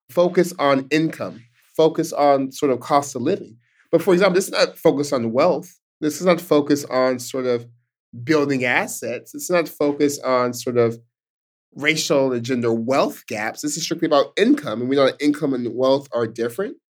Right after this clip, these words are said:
If we could solve for this and solve for income and solve for poverty, it makes those other things easier to solve for.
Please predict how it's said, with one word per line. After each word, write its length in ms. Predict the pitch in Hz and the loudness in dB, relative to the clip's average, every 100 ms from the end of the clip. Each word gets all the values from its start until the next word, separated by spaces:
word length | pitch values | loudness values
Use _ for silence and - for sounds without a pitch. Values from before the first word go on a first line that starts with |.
| - | -2
If 180 | 143 156 | -2 2
we 60 | |
could 160 | 165 131 | 0 0
solve 520 | - - 165 170 175 | -2 0 2 2 0
for 500 | - 156 143 135 127 _ - | -2 0 2 0 -4 _ -18
this 640 | 131 180 233 113 - - - | -4 -2 0 -2 -8 -12 -4
and 160 | 135 123 | -4 0
solve 300 | 165 160 156 | 2 2 2
for 240 | 139 - - | -4 -4 -2
income 360 | 190 180 147 | -2 0 0
and 80 | 135 | 0
solve 320 | 131 139 135 | 2 2 2
for 80 | 127 | -2
poverty, 640 | 120 - 214 196 151 139 - - - - | -8 -6 -4 -2 -4 -6 -12 -20 -4 -2
it 80 | |
makes 200 | 175 175 | 2 2
those 200 | 175 165 - - | 2 0 -2 -6
other 320 | - 196 196 190 | 0 4 4 2
things 420 | 185 165 156 - _ | 2 0 0 -8 _
easier 520 | 160 170 170 147 143 | -6 -4 -4 2 2
to 100 | 127 | 2
solve 420 | 120 131 120 123 - | 0 0 0 0 -4
for. 240 | 170 226 | -8 -8